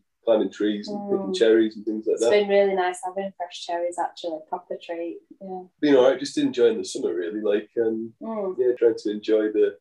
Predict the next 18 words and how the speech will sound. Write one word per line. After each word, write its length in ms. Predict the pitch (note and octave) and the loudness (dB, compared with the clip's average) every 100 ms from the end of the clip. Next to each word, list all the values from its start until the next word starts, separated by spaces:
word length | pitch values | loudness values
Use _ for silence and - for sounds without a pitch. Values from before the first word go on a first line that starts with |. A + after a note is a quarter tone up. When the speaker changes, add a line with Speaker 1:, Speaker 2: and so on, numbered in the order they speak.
| - | -10
Speaker 1:
extra 280 | G#2+ - - | -10 -10 -8
conditions 500 | G#2+ G#2+ - G#2 - | -4 -4 -4 -8 -6
that 120 | - | -8
we 80 | - | -8
can 180 | A2 A2 | -2 2
have 180 | G#2+ - | 2 0
a 140 | - | -6
little 240 | G#2+ G#2 - | -2 0 2
bit 160 | G2+ - | 0 2
more 360 | G#2+ G#2 G2+ - - | 2 2 2 -4 0
than 160 | A2 | 2
we 80 | G#2+ | 6
had 160 | A2 G#2+ | 6 4
a 80 | - - | 0 -6
few 120 | A2 | -2
months 260 | A2 G#2+ - | -2 -2 -2
back, 240 | A#2+ A#2 - A#2 | 0 0 -2 -2
with 180 | A2+ | -2